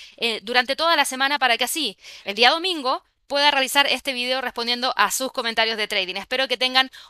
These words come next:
un excelente cierre de fin de semana y nos vemos mañana en el live de premercado americano. Que estén muy bien.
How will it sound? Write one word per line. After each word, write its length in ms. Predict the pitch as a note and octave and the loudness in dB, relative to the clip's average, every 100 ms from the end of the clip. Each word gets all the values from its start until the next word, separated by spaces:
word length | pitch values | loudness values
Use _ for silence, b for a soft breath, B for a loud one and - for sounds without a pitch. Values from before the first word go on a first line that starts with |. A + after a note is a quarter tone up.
| B | B
un 300 | B3+ C#4 C4+ | -8 -6 -2
excelente 640 | B3+ B3+ B3 B3 C4 B3+ B3+ | -2 -2 -2 0 -2 -2 -4
cierre 500 | B3+ B3+ B3+ B3+ - | 0 0 2 -2 -2
de 100 | A3 | -6
fin 200 | C4 B3 | -6 -4
de 80 | B3 | -4
semana 400 | B3 C#4+ D4 D4 | 0 0 2 -2
y 100 | A#3+ | -4
nos 120 | G#3+ | -6
vemos 180 | A3+ A#3 | -6 -4
mañana 480 | A#3 A#3+ B3 C4 - | -2 0 2 2 0
en 140 | A3 | 0
el 160 | G#3 G3+ | -2 2
live 220 | A3 A#3+ - | 2 0 -6
de 180 | G3+ | -8
premercado 500 | G#3 G#3+ G#3 G#3 G#3 | -4 -4 -4 0 0
americano. 540 | G#3 G3 G3+ G3 - - B B | 0 -4 -4 -4 -4 -10 B B
Que 60 | G#3+ | -8
estén 240 | - B3 | -2 -2
muy 180 | A#3+ C4 | -2 -4
bien. 300 | A#3+ C4+ F#3 | 2 2 2